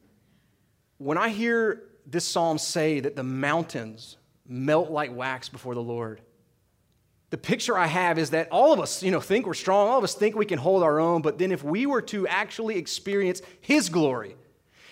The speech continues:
if we were to come into contact with who he really is, everything else would pass away.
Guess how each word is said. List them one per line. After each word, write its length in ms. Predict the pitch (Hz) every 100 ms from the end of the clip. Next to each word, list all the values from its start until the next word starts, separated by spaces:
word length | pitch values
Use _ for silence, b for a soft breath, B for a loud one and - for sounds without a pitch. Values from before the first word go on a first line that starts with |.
| B
if 140 | 185
we 80 | 233
were 80 | 285
to 60 | 247
come 280 | - 254
into 140 | 247 226
contact 420 | 233 240 262 220
with 160 | 202 202
who 160 | 240
he 220 | 220 269
really 480 | 240 214 269 254 208
is, 400 | 208 180 139 - B B B B _ _ _ _ _ _ _ _ _ _
everything 360 | 135 156 160 147
else 180 | 147 143
would 100 | 123
pass 280 | 143 131
away. 340 | 139 127 120